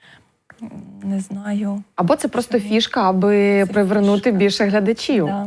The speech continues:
Speaker 1: да. Хочеться, хочеться, щоб україн-, на українське ходили. Е, і якщо треба таким, е, способом лякати,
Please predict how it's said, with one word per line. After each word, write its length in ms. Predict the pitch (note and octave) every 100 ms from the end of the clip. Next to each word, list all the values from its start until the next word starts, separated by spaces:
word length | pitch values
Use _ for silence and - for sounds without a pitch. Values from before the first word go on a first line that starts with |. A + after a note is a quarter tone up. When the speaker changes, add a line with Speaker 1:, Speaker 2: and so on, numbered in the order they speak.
| G#3
Speaker 1:
да. 260 | A3+ G3+ F#3
Хочеться, 380 | A#3 A3+ - G#3
хочеться, 280 | C#4 - A3+
щоб 180 | A3
україн-, 420 | A3 G#3+ A3 A3+ A3
на 180 | G#3+ G3+
українське 640 | G3+ G3+ G3+ G3 - -
ходили. 540 | F#3 F#3+ G3 B3 A3 G#3+ - - - - - - - - -
Е, 220 | F#3+ G3
і 60 | G#3+
якщо 300 | G#3 - A3+
треба 280 | - G3+ G3+
таким, 460 | G3+ - A3+ A#3 G3
е, 680 | F3+ F3+ E3+ E3 F3 - F3+
способом 840 | - - F3+ - F3 F3 F#3 F#3 -
лякати, 640 | G3 G3 G#3 A3+ - G3